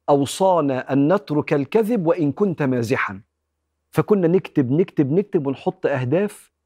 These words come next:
لغاية ما الكذب قل جدا جدا ببركة ورقة الكذب دي، وخليها كده في جيبك لعل فيها النجاة.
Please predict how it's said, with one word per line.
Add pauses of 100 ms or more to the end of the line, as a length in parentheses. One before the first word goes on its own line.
(240)
لغاية
ما
الكذب
قل
جدا
جدا (560)
ببركة
ورقة
الكذب
دي،
وخليها
كده
في
جيبك
لعل
فيها
النجاة.